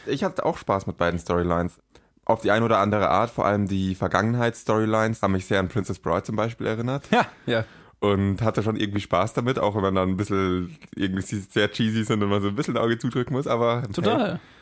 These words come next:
Speaker 2: Aber es
Speaker 1: hatte
Speaker 2: ist ja
Speaker 1: Spaß.
Speaker 2: irgendwie so eine
Speaker 1: Ja.
Speaker 2: Kinderfantasie sozusagen.
Speaker 1: Ja, schon. Es hat schon irgendwie gepasst, aber dann, wann hin und her gesprungen wird, wann was erzählt wird, das hat mich einfach, jedes, jeder Sprung hat mich rausgeschmissen und
Speaker 2: Ja.
Speaker 1: irgendwie so, weil die auch so sehr, äh, ziemlich unterschiedlich sind. Das,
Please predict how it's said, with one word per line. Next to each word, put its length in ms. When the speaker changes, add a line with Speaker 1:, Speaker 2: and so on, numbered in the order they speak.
Speaker 2:
Aber 100
es 80
Speaker 1:
hatte 100
Speaker 2:
ist 100
ja 80
Speaker 1:
Spaß. 100
Speaker 2:
irgendwie 340
so 100
eine 160
Speaker 1:
Ja. 80
Speaker 2:
Kinderfantasie 640
sozusagen. 680
Speaker 1:
Ja, 220
schon. 340
Es 40
hat 180
schon 140
irgendwie 180
gepasst, 380
aber 160
dann, 420
wann 300
hin 180
und 140
her 160
gesprungen 380
wird, 120
wann 200
was 120
erzählt 360
wird, 120
das 140
hat 80
mich 120
einfach, 180
jedes, 260
jeder 480
Sprung 320
hat 100
mich 180
rausgeschmissen 680
und 140
Speaker 2:
Ja. 120
Speaker 1:
irgendwie 340
so, 280
weil 180
die 160
auch 200
so 180
sehr, 260
äh, 340
ziemlich 300
unterschiedlich 540
sind. 260
Das, 220